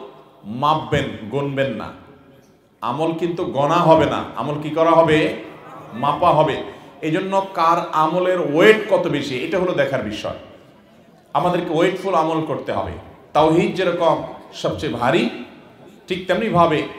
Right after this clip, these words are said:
সাধারণ আমলের মধ্যে সবচেয়ে ওয়েটফুল আমলের মধ্যে থেকে একটা হলো সুন্দর আচরণ। এই জন্য একজন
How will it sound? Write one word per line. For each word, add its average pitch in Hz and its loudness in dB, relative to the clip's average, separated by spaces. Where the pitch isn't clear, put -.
সাধারণ 156 0
আমলের 156 -2
মধ্যে 151 -4
সবচেয়ে 143 -6
ওয়েটফুল 156 -2
আমলের 185 0
মধ্যে 170 -2
থেকে 156 -2
একটা 123 -4
হলো 180 -2
সুন্দর 147 -6
আচরণ। 110 -2
এই 147 -4
জন্য 196 -2
একজন 135 -2